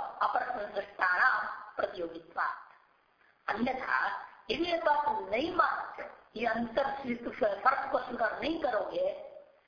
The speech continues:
प्रतिबंध का भाव को जो कारण कोटि में सिद्ध किया हम लोगों ने पहले, वो सारा काम कर बना जाएगा।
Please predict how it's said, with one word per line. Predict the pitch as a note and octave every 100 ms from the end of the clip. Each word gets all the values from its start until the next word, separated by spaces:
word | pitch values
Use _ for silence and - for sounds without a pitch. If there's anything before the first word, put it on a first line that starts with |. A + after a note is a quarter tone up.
| _ -
प्रतिबंध | - - B3+ C#4 C#4+ C#4
का | C#4+ C#4+
भाव | B3 B3+
को |
जो | B3 A#3
कारण | - A3+
कोटि | A3+ G#3+ G#3
में | F#3+
सिद्ध | G#3+ F#3 -
किया | F#3
हम | F3+
लोगों | F3+ E3+
ने |
पहले, | E3+ F3+ D#3 E3 F3+ F#3 - _ _ _ _ _ _ -
वो | G3
सारा | G3 G3+
काम | G3 F#3 F3+
कर | F#3 E3
बना | E3
जाएगा। | - - G#3